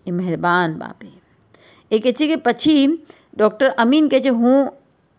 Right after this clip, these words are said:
એને લઈને, એ પેશન્ટને લઈને બગદાદના એ સ્પેશિયાલિસ્ટ પાસે ગયો, જેમ કહેતો હતો કે આનો ઈલાજ ઓપરેશન સિવાય કાંઈ નથી અને ઓપરેશન પણ કરશું તો જાન જવાનું જોખમ છે."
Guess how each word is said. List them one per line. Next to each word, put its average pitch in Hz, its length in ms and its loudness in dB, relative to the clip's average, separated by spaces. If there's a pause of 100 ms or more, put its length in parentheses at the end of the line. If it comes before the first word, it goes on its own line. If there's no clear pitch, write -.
એને 220 220 0
લઈને, 240 460 2
એ - 200 -6
પેશન્ટને 247 560 -2
લઈને 190 280 -2
બગદાદના 190 680 -2
એ 247 180 0
સ્પેશિયાલિસ્ટ 220 800 -2
પાસે 220 300 -2
ગયો, 160 260 -4 (1000)
જેમ 165 220 -2
કહેતો 165 360 -4
હતો 185 180 -6
કે 185 120 -6
આનો 165 140 -4
ઈલાજ 175 300 -2
ઓપરેશન 185 400 -6
સિવાય 190 280 -6
કાંઈ 226 320 -4
નથી - 480 -16 (180)
અને 180 120 -4
ઓપરેશન 220 500 -2
પણ 226 120 -2
કરશું 190 360 -6
તો 233 200 4
જાન 214 380 0
જવાનું 180 300 -4
જોખમ 175 300 -14
છે." - 180 -20